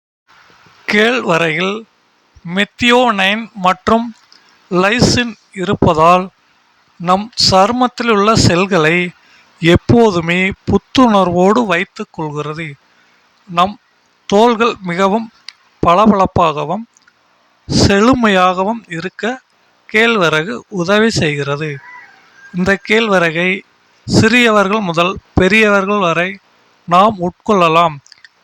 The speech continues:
இதை உட்கொள்வதால் தான் நம் முன்னோர்கள் நீண்ட ஆயுளோடும் உடல் ஆரோக்கியத்தோடும் வாழ்ந்தார் என்பதை நாம் இந்த காணொளி,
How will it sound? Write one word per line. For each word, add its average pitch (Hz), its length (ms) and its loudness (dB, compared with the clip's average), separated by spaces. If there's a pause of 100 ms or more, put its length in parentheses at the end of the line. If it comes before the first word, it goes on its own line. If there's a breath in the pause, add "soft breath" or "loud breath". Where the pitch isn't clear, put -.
(100)
இதை 185 240 -2
உட்கொள்வதால் 180 760 0
தான் 196 360 -2
நம் 180 180 0
முன்னோர்கள் 190 640 0 (680 loud breath)
நீண்ட 226 380 0
ஆயுளோடும் 185 840 0 (100)
உடல் 214 460 -4
ஆரோக்கியத்தோடும் 190 1000 -2 (160)
வாழ்ந்தார் 208 600 2
என்பதை 165 600 -4 (600 soft breath)
நாம் 196 380 0
இந்த 196 400 -6
காணொளி, 175 460 2